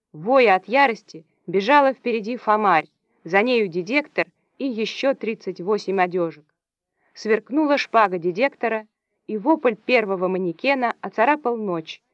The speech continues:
и исчез в звездной высоте двора. Тридцать девять стуков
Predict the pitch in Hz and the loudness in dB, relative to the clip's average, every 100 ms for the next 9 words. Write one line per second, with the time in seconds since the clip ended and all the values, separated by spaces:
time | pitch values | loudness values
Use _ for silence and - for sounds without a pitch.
0 | _ - 190 170 - 254 262 - 180 190 | _ -6 -4 -2 0 0 -2 -10 -12 -4
1 | 254 269 240 233 214 185 180 185 175 170 | -4 -4 -4 -4 -2 -2 -2 -4 -4 -2
2 | 165 147 151 _ _ _ _ _ _ _ | -2 -4 -8 _ _ _ _ _ _ _
3 | _ _ - 311 320 294 208 202 262 196 | _ _ 0 2 2 -2 -4 0 2 2
4 | 190 - 285 294 247 | -2 -6 -8 -4 -6